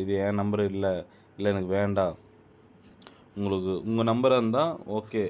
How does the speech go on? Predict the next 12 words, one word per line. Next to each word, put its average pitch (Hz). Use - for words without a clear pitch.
அதை 101
கொடுத்துட்டு 117
not 113
requiredனு 107
கொடுத்துருங்க, 87
ஓகேங்களா? 90
வேண்டான்ட்டு. 101
இல்லையா, 110
உங்க 107
நம்பர் 113
இல்ல, 107
ஆனா 101